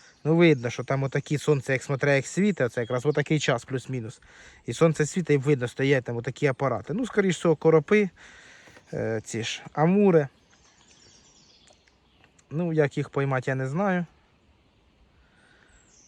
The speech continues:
Тут, коли вже плітка з карасем не клює, за коропів мовчу. А в тому році, колись ми їдемо з батькою, прямо,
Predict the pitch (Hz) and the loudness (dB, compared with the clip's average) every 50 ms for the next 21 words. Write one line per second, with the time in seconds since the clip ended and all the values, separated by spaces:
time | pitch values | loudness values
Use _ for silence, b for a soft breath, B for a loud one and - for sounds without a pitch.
0 | _ _ _ _ _ _ - 131 120 - - 127 123 127 123 123 123 120 - 135 | _ _ _ _ _ _ -10 -10 -10 -6 -6 -4 -2 0 0 0 -2 -2 -4 -8
1 | 131 - - 127 123 - - 120 120 120 - - 123 117 117 117 113 - - 120 | -8 -4 -6 -6 -6 -4 -4 -4 -4 -4 -4 -6 -6 -6 -4 -8 -8 -8 -8 -6
2 | 120 120 120 113 120 120 - 131 123 123 120 - 131 123 123 123 120 113 - - | -4 -4 -4 -4 -6 -8 -6 -6 -6 -6 -6 -4 -6 -4 -4 -6 -6 -8 -10 -12
3 | - 117 117 _ B B B B B B B B B B B B B B B - | -10 -12 -12 _ B B B B B B B B B B B B B B B 4
4 | 143 156 156 - 247 233 214 196 185 185 175 - - 160 - 180 185 190 170 - | 4 4 6 6 4 6 6 6 6 6 4 4 0 0 2 4 4 4 2 2
5 | - 175 170 160 180 160 160 143 131 135 131 143 147 147 - - 147 147 151 123 | 0 0 2 2 2 2 2 0 0 0 2 2 2 2 2 0 0 0 0 -2
6 | 120 B B B B B B - - - 156 160 160 175 190 190 180 160 | -4 B B B B B B -6 2 4 4 4 6 4 4 4 2 2